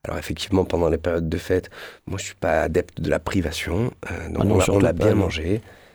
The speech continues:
Speaker 1: Mais là, on peut continuer de bien manger, effectivement, en augmentant la proportion de légumes.
Speaker 2: C'est-à-dire quoi, cinquante pour cent de l'assiette ? À peu près ?
Speaker 1: Là aussi, après, ça dépend des, des consommations, des habitudes alimentaires.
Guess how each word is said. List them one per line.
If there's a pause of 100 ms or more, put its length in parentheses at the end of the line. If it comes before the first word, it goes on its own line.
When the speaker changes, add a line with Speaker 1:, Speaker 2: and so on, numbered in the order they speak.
(160)
Speaker 1:
Mais
là,
on
peut
continuer
de (160)
bien
manger,
effectivement,
en
augmentant
la
proportion
de (140)
légumes.
Speaker 2:
C'est-à-dire
quoi,
cinquante
pour
cent
de
l'assiette ? (1040)
À
peu
près ? (760)
Speaker 1:
Là
aussi,
après,
ça
dépend
des,
des
consommations,
des
habitudes
alimentaires.